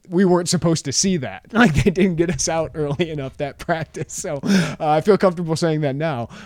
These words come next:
Um, but yeah, I, it'll be very interesting. Let's go over some of the personnel, uh, position by position. We won't break down everything here, um, but we will say, like, things we've learned or heard or things that intrigue us a little bit more of what we've learned through the spring.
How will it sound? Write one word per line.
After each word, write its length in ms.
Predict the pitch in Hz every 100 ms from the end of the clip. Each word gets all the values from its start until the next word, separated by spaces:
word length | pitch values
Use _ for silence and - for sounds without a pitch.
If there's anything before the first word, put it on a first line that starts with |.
| 165
Um, 380 | 165 165 160 151 -
but 160 | 156 156
yeah, 320 | 160 165 113
I, 120 | 120
it'll 340 | 135 143 151 156
be 100 | 151
very 260 | 151 147
interesting. 300 | 139 - 120 - - -
Let's 240 | 185 233
go 200 | 214 190
over 160 | 180 165
some 180 | - 160
of 40 |
the 60 | 139
personnel, 680 | 156 139 143 131 127 123 - 156
uh, 60 | 143 156
position 440 | - 160 180 185 165
by 100 | 151
position. 640 | 151 135 139 127 139 127 123 - _
We 120 | 165 196
won't 180 | 254
break 200 | 185 196 -
down 240 | 170 151
everything 480 | 147 156 151 143 147
here, 340 | 147 143 135 - _ -
um, 400 | 135 131 127 117 _ _ -
but 260 | 156 156
we 140 | 185 196
will 180 | 185
say, 260 | 170 185 160
like, 220 | 147 131 _ _
things 320 | - 247 226
we've 220 | 190 190 135
learned 500 | 160 190 196 196 180
or 80 | 147
heard 520 | - 208 202 196 185
or 60 |
things 260 | 147 185 165
that 120 | 147
intrigue 420 | 147 143 180 180 147
us 120 | 143
a 40 |
little 140 | 147 143
bit 160 | 139
more 340 | 131 135 131 127 - _
of 120 | 131 147
what 100 | 147
we've 180 | 139
learned 220 | 139 139 127
through 100 | 131
the 100 | 117
spring. 460 | - - 123 110